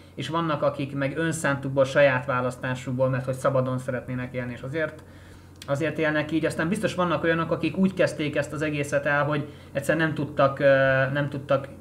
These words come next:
nem is tudom, biztosabb megélhetést maguknak, de aztán, ahogy ebbe az egészbe beleszoktak, akkor már nehéz ebből kiszállni, vagy ezt lemondani, és nekem is úgy tűnik, hogy, hogy Fern karaktere, tehát, hogy nem, nem azt látjuk, hogy, hogy ő egy olyan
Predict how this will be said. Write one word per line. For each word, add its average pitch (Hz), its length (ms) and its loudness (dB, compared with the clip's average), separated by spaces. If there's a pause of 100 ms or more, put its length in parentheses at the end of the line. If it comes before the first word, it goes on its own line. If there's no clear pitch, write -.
(100)
nem 143 140 0
is 135 100 -2
tudom, 131 140 4
biztosabb 147 480 2
megélhetést 147 580 0
maguknak, 156 400 -4
de 151 100 2
aztán, 156 260 0
ahogy 156 240 0
ebbe 151 320 4
az 156 120 2
egészbe 156 320 4
beleszoktak, 151 560 2
akkor 156 260 -2
már 147 180 0
nehéz 147 400 0
ebből 143 260 4
kiszállni, 139 420 0
vagy 139 160 6
ezt 135 160 4
lemondani, 143 800 2 (280)
és 147 180 -4
nekem 175 320 0
is 135 120 -4
úgy 151 200 -2
tűnik, 147 360 -2
hogy, 143 500 2 (300)
hogy 139 280 2
Fern 160 400 4
karaktere, 151 880 4 (500)
tehát, 147 160 2
hogy 170 80 2
nem, 185 180 6
nem 180 160 4
azt 143 160 0
látjuk, 147 380 0
hogy, 143 200 0
hogy 139 180 -2
ő 139 100 2
egy 139 160 6
olyan 143 300 2